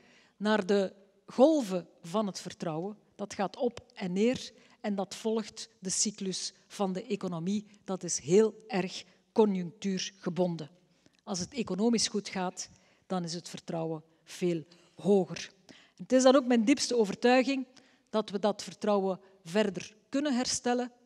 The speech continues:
We moeten dat ook verder herstellen. We kunnen dat doen door een parlez vrai aan te houden,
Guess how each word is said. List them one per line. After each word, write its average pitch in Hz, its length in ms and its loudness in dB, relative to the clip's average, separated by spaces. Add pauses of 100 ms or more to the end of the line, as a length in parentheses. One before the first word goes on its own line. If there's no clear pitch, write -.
(420)
We 180 140 -2
moeten 277 300 4
dat 214 200 0
ook 208 100 -4
verder 220 460 -2
herstellen. 240 580 0 (400)
We 208 100 0
kunnen 240 240 6
dat 220 180 4
doen 247 260 0 (280)
door 233 180 6
een 214 140 0
parlez 202 360 2
vrai 233 220 6
aan 247 260 -2
te 240 80 -2
houden, 226 420 2